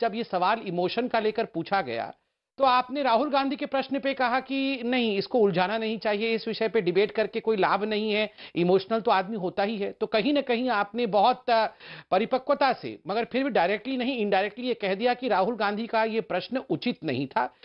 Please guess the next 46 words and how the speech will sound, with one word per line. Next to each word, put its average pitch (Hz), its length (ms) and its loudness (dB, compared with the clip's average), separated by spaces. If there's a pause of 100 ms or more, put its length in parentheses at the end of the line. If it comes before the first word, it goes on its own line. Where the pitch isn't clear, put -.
(180)
किसी 233 260 0
के 285 140 0
आंसुओं 240 440 0
के 254 160 -2
साथ 226 180 2 (100)
मजाक 170 360 0
करना, 190 300 -2
किसी 202 320 -8
के 220 160 -4
इमोशंस 175 540 0
के 240 140 -2
साथ 202 260 2
मजाक 180 320 -2
करना, 185 340 -2 (380)
ये, 277 180 2
ये 294 160 2
शोभा 226 340 2
नहीं 254 200 0
देता 196 200 0
पॉलिटिशियन 175 640 -4
को। 254 140 0
मैं 240 140 0
उसके 226 200 -2
लिए 233 100 2
आपको 214 220 0
धन्यवाद 165 420 0
भी 180 120 -6
देता 139 280 -2
हूं। 117 180 -6 (400)
और 277 100 2
मैं 294 120 4
राहुल 220 320 4
गांधी 285 260 0
जी 269 80 -4
को 302 100 -6
भी 285 160 2
याद 247 120 2
दिलाना 220 280 -2
चाहता 156 320 -4
हूं, 143 140 -4
राहुल 175 280 2
जी, 247 140 -2
आप 226 280 0
वही 175 260 -2
नेता 202 300 0
हैं 123 300 -4